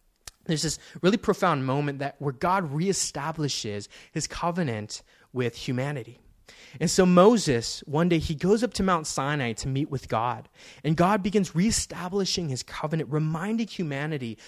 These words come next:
about the covenant that was made between him and Abraham, that there would be a blessing that is poured out through this nation,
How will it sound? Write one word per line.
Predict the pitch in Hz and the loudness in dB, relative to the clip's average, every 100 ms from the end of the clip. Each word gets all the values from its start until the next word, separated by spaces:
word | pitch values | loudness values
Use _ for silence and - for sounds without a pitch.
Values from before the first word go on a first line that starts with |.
| - | -12
about | 147 156 | -4 -4
the | 160 | -4
covenant | - - 185 208 247 233 | -10 -4 -2 2 2 2
that | 180 | 0
was | 165 143 | 0 0
made | 139 147 139 | 0 0 0
between | 135 - 143 | -4 -4 -4
him | 127 139 147 151 - - | -2 0 -2 -4 -10 -8
and | 131 | -6
Abraham, | 135 135 127 120 113 | -4 -2 -2 -2 -4
that | 117 127 | -4 -4
there | 143 165 | -2 -2
would | 147 | 0
be | 151 135 - - | -2 -4 -8 -12
a | 131 | -6
blessing | 147 175 220 - 226 185 | -4 -2 0 2 2 2
that | 165 143 | 0 -2
is | 135 | -4
poured | - 175 160 | -4 0 0
out | 147 135 | 0 -4
through | 151 160 | -4 -2
this | 147 - | -2 -4
nation, | 123 123 135 - 95 104 | -4 -6 -4 -4 -6 -12